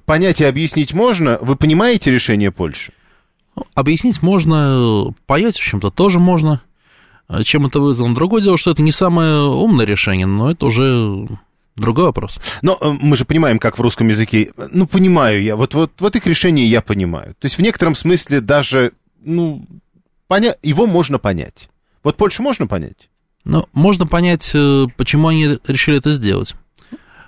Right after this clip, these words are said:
Speaker 2: Но при-,
Speaker 1: Понять
Speaker 2: но
Speaker 1: и принять нельзя.
Speaker 2: Да, но принять
Speaker 1: Хорошо.
Speaker 2: нельзя.
Speaker 1: А, решение Польши, э, понимаю и принимаю. Сто тридцать четыре двадцать один тридцать пять. Не понимаю, не принимаю. Или понимаю, но не принимаю.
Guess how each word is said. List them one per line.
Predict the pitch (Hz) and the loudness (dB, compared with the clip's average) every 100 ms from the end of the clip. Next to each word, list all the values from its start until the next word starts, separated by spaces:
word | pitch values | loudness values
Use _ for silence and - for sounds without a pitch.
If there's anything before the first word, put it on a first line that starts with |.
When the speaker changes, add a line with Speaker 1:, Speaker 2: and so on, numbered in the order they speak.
| - | -4
Speaker 2:
Но | 123 151 156 - | 0 2 0 -2
при-, | - 147 - _ - - | -2 -2 -2 _ -20 -8
Speaker 1:
Понять | - 151 180 185 | -2 2 2 2
Speaker 2:
но | 170 | 0
Speaker 1:
и | |
принять | 147 147 147 - | 0 2 0 0
нельзя. | 113 82 113 | -2 -2 -2
Speaker 2:
Да, | 104 92 _ | -2 -4 _
но | - 123 | -4 -2
принять | 156 160 | 0 0
Speaker 1:
Хорошо. | 185 143 92 | 2 2 0
Speaker 2:
нельзя. | 87 90 - | -2 -6 -4
Speaker 1:
А, | 143 139 135 131 135 | 0 2 2 2 0
решение | 147 220 202 151 | 0 0 0 2
Польши, | 165 151 143 135 | 0 2 2 2
э, | 120 139 117 | 2 0 2
понимаю | 147 160 151 | 0 2 2
и | 117 | 0
принимаю. | - 113 107 85 | 0 0 0 -2
Сто | 87 131 | -4 -2
тридцать | 135 120 | -2 -2
четыре | - 156 | 0 0
двадцать | 117 117 - | 2 2 2
один | 104 107 | 0 -2
тридцать | 101 101 - | -4 -6 -4
пять. | 90 - - _ _ - | -4 -4 -14 _ _ -4
Не | 175 | -2
понимаю, | 160 160 180 165 139 - | 0 2 2 2 0 -2
не | 131 | -2
принимаю. | 127 123 113 107 | 0 2 2 2
Или | 120 147 | 2 0
понимаю, | - 175 160 160 165 127 | 0 0 2 2 2 2
но | 135 | 2
не | 139 | 0
принимаю. | - 120 117 113 110 | 0 0 2 2 2